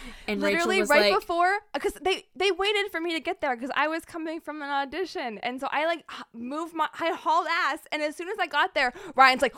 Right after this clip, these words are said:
Speaker 2: "We've been waiting for you." And I'm like, "For what? Like, I'm sorry. I tried to come as fast as I could."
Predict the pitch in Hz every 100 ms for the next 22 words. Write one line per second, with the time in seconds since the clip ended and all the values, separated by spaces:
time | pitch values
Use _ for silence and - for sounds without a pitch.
0 | 277 302 277 - 254 262 320 320 285 -
1 | - 247 285 247 226 214 208 175 - 277
2 | 269 269 - 196 - 302 294 269 330 -
3 | 269 262 285 - 285 294 349 262 254 -
4 | - 359 427 381 302 359 349 294 - 330
5 | 269 - 403 415